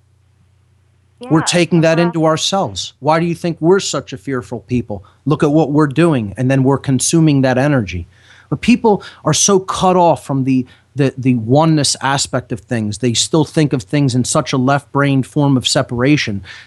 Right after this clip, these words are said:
Speaker 1: that they think that they're immune to that or somehow separate from it, and they're not. They're mistaken. So you have a great understanding of how it all really fits together and works and how we're taking in that energy that we have ultimately helped to create.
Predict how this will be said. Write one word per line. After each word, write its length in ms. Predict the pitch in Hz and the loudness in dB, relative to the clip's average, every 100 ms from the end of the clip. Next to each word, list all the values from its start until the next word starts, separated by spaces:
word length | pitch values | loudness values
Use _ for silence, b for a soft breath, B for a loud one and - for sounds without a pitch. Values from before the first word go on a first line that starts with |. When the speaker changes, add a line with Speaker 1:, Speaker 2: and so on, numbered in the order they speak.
| - | -4
Speaker 1:
that 120 | 113 | 0
they 160 | 160 | 2
think 240 | 151 160 143 | 2 0 0
that 140 | 135 | -2
they're 320 | 147 139 135 - | 0 0 0 0
immune 360 | 139 147 170 | 2 4 4
to 120 | 170 123 | 2 0
that 200 | 117 113 | 0 0
or 60 | |
somehow 380 | 113 151 135 139 | -2 -2 -2 -2
separate 440 | - - 147 160 - | 0 -2 -2 -6 -8
from 240 | 127 107 | -10 -10
it, 80 | 101 | -10
and 120 | 120 110 | -10 -8
they're 100 | 107 | -4
not. 360 | 113 127 98 _ _ _ _ - | 0 0 -2 _ _ _ _ -8
They're 100 | 107 | -4
mistaken. 640 | 104 - 120 120 90 80 _ _ _ _ _ _ _ _ _ _ _ - | -2 -2 -2 -2 -6 -12 _ _ _ _ _ _ _ _ _ _ _ -2
So 40 | |
you 140 | 131 156 | 2 4
have 120 | 147 | 2
a 60 | 135 | -2
great 340 | 120 156 151 | 0 2 2
understanding 680 | 147 143 135 - 143 151 135 | 0 -2 -2 -2 -2 0 -2
of 120 | 113 | -4
how 200 | - 127 | -2 0
it 80 | 131 | 0
all 220 | 131 131 | 2 2
really 260 | 127 139 131 | 4 2 0
fits 260 | - 139 - | -2 -6 -4
together 380 | 120 135 131 120 | -2 0 0 0
and 140 | 117 | 0
works 320 | 131 139 - | 0 0 -2
and 160 | 117 107 | -4 -2
how 240 | 123 123 B B - | 0 0 B B 0
we're 140 | 135 | 0
taking 420 | - 151 139 135 | 2 -2 0 0
in 140 | 143 131 | 2 2
that 180 | 123 | 0
energy 400 | 127 139 139 117 107 | 0 0 -2 -2 -4
that 220 | 107 120 | -6 -4
we 220 | 120 170 | 2 4
have 160 | 147 - | 4 2
ultimately 440 | 139 139 135 117 | 0 0 -4 -4
helped 280 | 120 135 - | -2 -2 -4
to 60 | 120 | -12
create. 460 | - 120 127 147 | -6 0 0 0